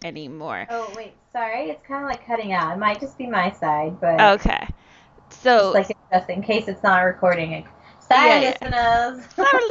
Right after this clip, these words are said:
Speaker 2: One
Speaker 1: listeners.
Speaker 2: second.
Speaker 1: Um,
Speaker 2: Okay, now that's much better.
Speaker 1: Cool.
Speaker 2: Much better. Okay,
Speaker 1: Yeah.
Speaker 2: cool.
Speaker 1: So the prophet of the church right now, um,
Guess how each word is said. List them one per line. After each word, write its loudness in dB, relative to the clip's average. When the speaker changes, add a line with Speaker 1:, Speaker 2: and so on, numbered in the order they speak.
Speaker 2:
One 4
Speaker 1:
listeners. -2
Speaker 2:
second. -12
Speaker 1:
Um, -2
Speaker 2:
Okay, 4
now 6
that's 2
much -2
better. -2
Speaker 1:
Cool. 0
Speaker 2:
Much -4
better. -10
Okay, 0
Speaker 1:
Yeah. 4
Speaker 2:
cool. -4
Speaker 1:
So 2
the 2
prophet -2
of -6
the -8
church -8
right -8
now, -6
um, -6